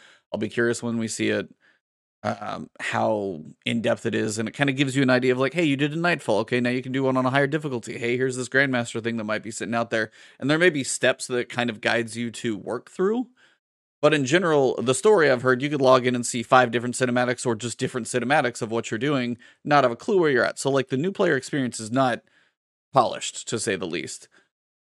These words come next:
But at this point, I think everybody's just so tired of, it's like, "Okay, you gotta hit sixteen oh five this,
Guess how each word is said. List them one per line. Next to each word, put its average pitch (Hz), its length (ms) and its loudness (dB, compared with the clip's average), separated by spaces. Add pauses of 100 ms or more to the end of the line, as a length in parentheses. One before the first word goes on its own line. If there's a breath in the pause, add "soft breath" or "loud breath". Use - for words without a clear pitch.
(360)
But 143 340 6
at 143 140 2
this 202 160 0
point, 170 240 0
I 135 40 4
think 143 200 -4
everybody's 131 500 2
just 123 240 -4
so 127 140 2
tired 123 260 2
of, 117 140 -2
it's 107 100 -10
like, 131 120 -4
"Okay, 143 220 -2
you 131 80 2
gotta 120 180 0
hit 120 180 -2
sixteen 123 380 -2
oh 127 60 -2
five 156 280 0
this, - 280 -8